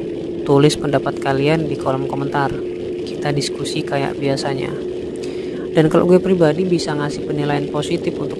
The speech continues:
oli ini. Ya, kalau gue wujudin angka, mungkin ada di angka sembilan lah.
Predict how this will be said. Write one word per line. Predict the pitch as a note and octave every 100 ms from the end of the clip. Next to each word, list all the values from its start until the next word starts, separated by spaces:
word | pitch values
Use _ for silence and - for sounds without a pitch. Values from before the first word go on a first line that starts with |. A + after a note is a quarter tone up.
| C#3
oli | C3+
ini. | C3+ C3+ - - - - - - - - - D3
Ya, | C3+ C3+
kalau | C#3 C#3
gue | C#3+ C#3+ C#3
wujudin | C#3 C3+ C#3 - C#3
angka, | C3+ C3+ D#3+
mungkin | D#3 C#3+ D#3+ D#3
ada | C#3+
di | C#3
angka | C#3 C#3 C#3 C3+ C#3 C#3
sembilan | - C#3 C#3 D3+ C#3
lah. | B2+